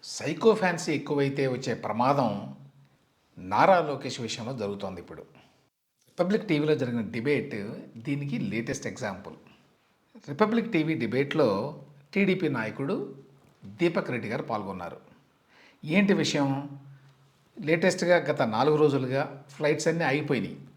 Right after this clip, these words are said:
అన్ని ఎయిర్‌పోర్టుల్లో. విమాన ప్రయాణికులు తీవ్రంగా అవస్థలు పడుతున్నారు. ముఖ్యంగా ఇండిగో ఎయిర్‌లైన్స్ వల్ల ఈ సమస్య చాలా తీవ్రమైంది. కేంద్రంలో ఏవియేషన్ మినిస్టర్ మరి టీడీపీకి చెందిన కింజరాపు రామ్మోహన్ నాయుడు గారే ఉన్నారు.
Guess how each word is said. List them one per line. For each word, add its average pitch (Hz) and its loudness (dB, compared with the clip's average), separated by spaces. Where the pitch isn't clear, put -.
అన్ని 127 -2
ఎయిర్‌పోర్టుల్లో. 110 -6
విమాన 151 0
ప్రయాణికులు 135 0
తీవ్రంగా 160 4
అవస్థలు 127 0
పడుతున్నారు. 95 -6
ముఖ్యంగా 175 2
ఇండిగో 170 4
ఎయిర్‌లైన్స్ 135 4
వల్ల 120 0
ఈ 120 0
సమస్య 151 0
చాలా 143 0
తీవ్రమైంది. 110 -4
కేంద్రంలో 214 6
ఏవియేషన్ 180 2
మినిస్టర్ 165 2
మరి 139 -2
టీడీపీకి 170 2
చెందిన 139 2
కింజరాపు 147 4
రామ్మోహన్ 123 -2
నాయుడు 110 -2
గారే 104 0
ఉన్నారు. 92 -4